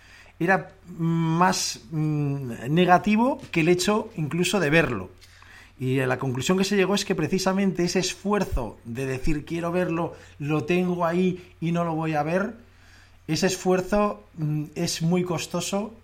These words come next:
desde un punto de vista de productividad. Entonces, lo mejor, se llega a la conclusión para, por ejemplo, una empresa, lo mejor es que o bien no tenga internet,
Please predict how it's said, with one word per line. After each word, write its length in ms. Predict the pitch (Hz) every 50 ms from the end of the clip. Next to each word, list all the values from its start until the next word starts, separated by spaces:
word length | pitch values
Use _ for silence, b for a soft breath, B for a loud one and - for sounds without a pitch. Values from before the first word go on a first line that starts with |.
| - - -
desde 180 | 135 135 123 139
un 100 | 151 135
punto 220 | 139 156 143 143 147
de 80 | 143 143
vista 260 | 147 - - - 151
de 120 | 151 156
productividad. 760 | 117 135 127 127 117 113 98 98 - 104 101 104 107 110 101 101 -
Entonces, 460 | 107 104 127 131 131 160 - - - b b b b b
lo 160 | 135 131 131
mejor, 460 | 127 120 113 - 170 185 208 226 214
se 140 | - - 131
llega 160 | 120 127 123
a 40 | 127
la 80 | 131 120
conclusión 500 | 120 131 123 123 127 123 - 160 147 135
para, 180 | 127 110 110 107
por 100 | 117 113
ejemplo, 240 | - - 160 151 160
una 120 | 160 156
empresa, 540 | 156 151 139 170 175 180 180 - 214 226 226 B B B B B B
lo 80 | 135 139
mejor 220 | 160 - - 196
es 80 | 190 -
que 140 | - 175 160 -
o 80 | 170 160
bien 200 | 185 196 202 202
no 100 | 196 -
tenga 260 | 196 190 190 180 180
internet, 600 | 180 175 151 175 165 165 180 208 240 233 233